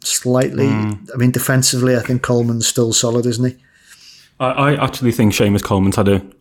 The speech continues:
Speaker 2: understated but a really good start to the season. You,
Speaker 1: Yeah.
Speaker 2: you look at his impact against West Brom, some of the chances he created, he was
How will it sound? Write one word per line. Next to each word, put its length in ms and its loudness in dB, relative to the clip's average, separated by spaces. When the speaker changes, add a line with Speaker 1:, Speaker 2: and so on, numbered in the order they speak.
Speaker 2:
understated 800 2
but 100 0
a 60 4
really 280 4
good 160 0
start 340 0
to 100 -8
the 80 -2
season. 480 2
You, 200 2
Speaker 1:
Yeah. 100 0
Speaker 2:
you 80 4
look 180 0
at 60 2
his 140 4
impact 400 0
against 280 -2
West 260 -2
Brom, 380 -2
some 180 2
of 60 0
the 60 -2
chances 400 0
he 100 2
created, 400 0
he 120 4
was 340 2